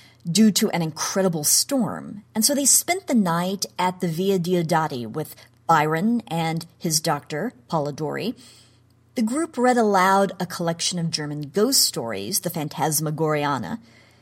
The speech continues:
in one of the stories, a group of travelers relate to one another supernatural experiences that they witnessed, and this inspired Byron to challenge the group to write a scary story.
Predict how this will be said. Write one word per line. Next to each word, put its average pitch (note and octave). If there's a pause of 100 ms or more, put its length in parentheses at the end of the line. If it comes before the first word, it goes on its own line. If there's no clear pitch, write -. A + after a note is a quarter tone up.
(240)
in C#4+
one F#4
of F#4+
the C#4
stories, B3+
a -
group A3+
of A3+
travelers F#3+
relate F#3
to F#3+
one D#3
another C#3+ (300)
supernatural A3
experiences -
that -
they A#2+
witnessed, -
and - (220)
this F3
inspired E3
Byron A#3
to A3
challenge G#3+
the B3+
group F3
to A3
write D3+
a F3
scary D#3
story. B3